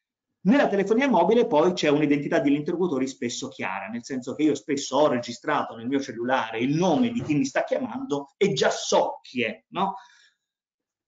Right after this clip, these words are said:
Nella telefonia, nelle intercettazioni tra presenti invece abbiamo una situazione completamente diversa.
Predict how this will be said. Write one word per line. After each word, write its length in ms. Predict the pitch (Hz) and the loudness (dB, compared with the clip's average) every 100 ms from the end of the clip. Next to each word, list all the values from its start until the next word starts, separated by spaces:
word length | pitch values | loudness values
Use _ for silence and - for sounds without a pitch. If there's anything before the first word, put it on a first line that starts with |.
| _ | _
Nella 380 | 180 262 320 233 | 4 4 6 4
telefonia, 600 | 214 202 214 220 240 220 | 4 4 4 4 4 6
nelle 220 | 208 247 | 4 6
intercettazioni 580 | 202 196 208 208 214 233 | 4 4 2 0 0 0
tra 160 | 208 214 | 0 0
presenti 400 | 277 165 214 233 | 0 0 0 0
invece 320 | 151 147 214 | 2 2 0
abbiamo 500 | 139 139 151 165 - | 0 0 2 -2 -4
una 320 | 180 165 156 | -6 -4 -4
situazione 480 | - 185 208 - 170 | -6 -4 -4 -2 -6
completamente 500 | 165 160 170 170 170 | -6 -6 -4 -4 -2
diversa. 560 | 185 214 156 - - | 2 2 2 -2 -20